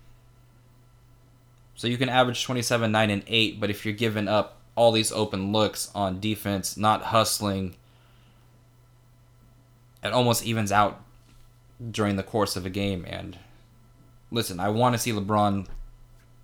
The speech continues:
make the playoffs as a Los Angeles Laker. I wanna see this deep playoff run, but very, it's a very shaky start for the King era in Staples, and obviously LeBron James is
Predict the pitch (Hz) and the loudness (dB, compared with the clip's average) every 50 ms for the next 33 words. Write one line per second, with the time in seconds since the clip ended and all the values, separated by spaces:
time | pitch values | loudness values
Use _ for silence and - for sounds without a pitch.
0 | - - - - _ _ _ _ _ - - 107 110 107 101 - 101 - - 113 | -20 -20 -20 -20 _ _ _ _ _ -14 -8 -4 -4 -4 -4 -6 -8 -4 0 2
1 | 101 95 95 95 - 92 98 101 98 98 92 92 - 90 95 98 92 90 - 98 | 4 4 4 2 0 -2 -2 0 2 2 2 2 0 -2 -4 -4 -4 -4 -4 -6
2 | 92 - 82 80 98 104 110 110 101 - 113 107 101 92 95 92 87 101 98 - | -6 -6 -2 -2 0 2 2 2 0 0 -2 -2 -2 -4 -4 -4 -4 -4 -4 -4
3 | - - - 104 95 90 85 82 - - 92 80 - - - - 78 - - - | -6 -4 -2 0 2 2 0 -2 -4 -6 -8 -8 -10 -12 -14 -14 -14 -14 -14 -18
4 | - _ _ - _ _ _ _ _ _ _ _ _ _ _ _ _ - - - | -20 _ _ -20 _ _ _ _ _ _ _ _ _ _ _ _ _ -20 -20 -20
5 | - - - - - - - - - - - - - - - - 101 101 101 110 | -20 -20 -20 -20 -20 -20 -20 -18 -18 -18 -20 -20 -20 -20 -16 -10 -6 -2 0 2
6 | 120 127 131 131 127 120 117 107 - - - - - - - - - - - - | 4 4 4 4 4 2 0 -2 -4 -8 -16 -20 -20 -20 -20 -20 -20 -20 -20 -20
7 | - - - - - - - - _ _ _ _ _ _ _ - 110 104 104 113 | -20 -20 -20 -20 -20 -20 -20 -20 _ _ _ _ _ _ _ -10 -10 -8 -2 2
8 | 135 147 165 165 165 165 151 - - - 147 143 139 139 131 - - 135 127 123 | 4 4 6 6 6 4 4 4 2 2 2 2 2 0 -2 0 2 2 2 2
9 | 110 - - 117 110 - - 123 117 113 - - 110 113 110 110 107 92 104 101 | 2 0 -2 -2 -2 -2 -2 -2 -2 -2 0 0 2 4 4 4 4 2 0 -2
10 | - - 107 107 107 104 113 110 107 98 101 101 85 117 117 113 110 107 - 113 | -2 -2 -2 -2 0 0 0 0 -2 -2 -2 -2 2 2 2 2 2 0 -2 -2
11 | 107 98 98 92 101 107 104 101 98 95 95 98 98 98 95 90 80 - 87 95 | 0 0 0 0 2 4 4 4 2 2 0 -2 -2 -2 -2 -4 -4 -4 -4 -4
12 | 90 87 85 - | -4 -6 -8 -10